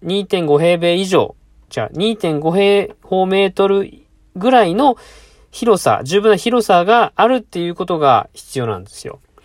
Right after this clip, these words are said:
で、えっと、実際に、えっと、そのテントの施設の大きさっていうのが、間口が二点七メートルで、奥行きが一点八メートルなんですよ。なので、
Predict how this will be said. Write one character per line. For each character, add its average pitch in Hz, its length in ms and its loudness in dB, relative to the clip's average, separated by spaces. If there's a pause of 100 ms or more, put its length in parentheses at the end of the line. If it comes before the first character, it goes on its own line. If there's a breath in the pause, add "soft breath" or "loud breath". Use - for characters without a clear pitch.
(400 loud breath)
で、 240 340 0 (540)
え 139 120 0
っ 131 60 -2
と、 120 1300 -2 (120)
実 190 140 -8
際 247 300 2
に、 262 320 0 (1300)
え 131 100 -4
っ 123 60 -10 (180)
と、 127 120 -6
そ 147 140 -2
の 143 300 0
テ 233 200 2
ン 226 80 -4
ト 143 120 0
の 123 60 -2
施 - 80 -8
設 175 280 -6
の 123 200 2
大 160 80 2
き - 80 -14
さ 190 120 0
っ 185 40 -10
て - 140 -2
い 196 40 2
う 180 40 0
の 131 100 0
が、 139 320 2 (540 soft breath)
間 214 200 0
口 277 220 -2
が 139 100 2
二 196 220 -2
点 120 220 -4
七 113 220 -2
メ 131 160 -2
ー 113 40 -6
ト 110 120 -12
ル 101 120 -12
で、 135 360 2
奥 151 240 -4
行 262 80 -2
き 240 100 -12
が 254 120 2
一 247 100 -2
点 151 260 -2
八 131 240 -6
メ 160 140 0
ー 147 40 -2
ト 123 120 -2
ル 104 80 -10
な 95 100 -10
ん 92 80 -14
で - 60 -16
す - 140 -14
よ。 - 120 -10 (200)
な 190 100 -4
の 180 120 0
で、 156 320 2